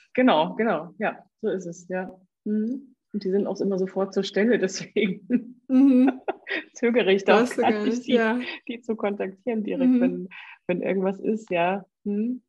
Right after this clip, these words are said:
Speaker 1: ja,
Speaker 2: Mhm.
Speaker 1: okay. Ja. Würde ich, kann ich dir, kann ich dir gar nichts erzählen an großen handwerklichen <laughs> Leistungen, die ich da jetzt stemme. <laughs>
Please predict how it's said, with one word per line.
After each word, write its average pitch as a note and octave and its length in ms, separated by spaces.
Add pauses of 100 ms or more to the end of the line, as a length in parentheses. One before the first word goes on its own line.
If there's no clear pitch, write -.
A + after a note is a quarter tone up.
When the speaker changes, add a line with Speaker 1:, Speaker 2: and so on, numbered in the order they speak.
Speaker 1:
ja, A3 100
Speaker 2:
Mhm. G3 520
Speaker 1:
okay. G3 200 (680)
Ja. F#3 220 (1700)
Würde - 200
ich, - 340 (220)
kann G3 180
ich F#3+ 160
dir, F#3 140
kann G3 200
ich F#3+ 120
dir F3+ 120
gar F3 120
nichts F#3+ 200
erzählen E3+ 420
an D#3+ 100
großen E3 540
handwerklichen E3+ 840
<laughs> - 60
Leistungen, - 680
die - 100
ich - 160 (160)
da F3+ 80 (120)
jetzt - 520
stemme. F#3 440 (640)
<laughs> - 1000